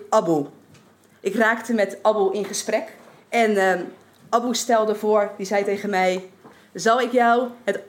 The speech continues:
allermooiste uitzicht laten zien dat je ooit gezien hebt?"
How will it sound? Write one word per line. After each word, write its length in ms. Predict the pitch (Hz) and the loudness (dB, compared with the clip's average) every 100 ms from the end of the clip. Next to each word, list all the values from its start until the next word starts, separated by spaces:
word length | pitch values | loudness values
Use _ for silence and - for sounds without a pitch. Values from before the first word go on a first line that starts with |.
| - | 0
allermooiste 1000 | 240 285 254 254 240 240 240 240 226 - | 0 4 2 4 4 6 4 2 -2 2
uitzicht 580 | 233 240 - 247 - - | 2 2 -2 -2 -4 -6
laten 280 | 202 208 226 | 0 0 0
zien 460 | 214 226 240 - - | 0 2 0 -2 -8
dat 160 | - 190 | -4 -2
je 100 | 233 | 2
ooit 180 | 214 202 | 0 0
gezien 300 | 226 190 160 | -4 -2 -2
hebt?" 220 | 156 | -2